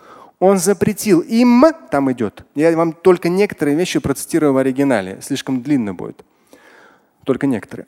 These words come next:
Он запретил им, поясняю здесь в квадратных, его родителям или находившимся рядом взрослым. Это, поясняю, то есть брить отдельными участками, сказав,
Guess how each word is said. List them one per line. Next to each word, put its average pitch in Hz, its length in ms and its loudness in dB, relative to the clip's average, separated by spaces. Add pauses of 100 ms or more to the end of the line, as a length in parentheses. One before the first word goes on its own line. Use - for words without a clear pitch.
(140)
Он 196 320 4
запретил 190 840 0 (360)
им, 226 340 2 (280)
поясняю 147 460 -2
здесь 117 160 -4
в - 40 -12
квадратных, 131 460 -4
его 151 220 2
родителям 220 560 0
или 214 300 -2
находившимся 170 920 -6
рядом 156 400 -4
взрослым. 131 540 -8 (280)
Это, 170 560 2 (1300)
поясняю, 131 560 -4
то 160 200 2
есть 160 180 -4
брить 180 340 -2
отдельными 151 500 0
участками, 117 560 -4
сказав, 143 600 -2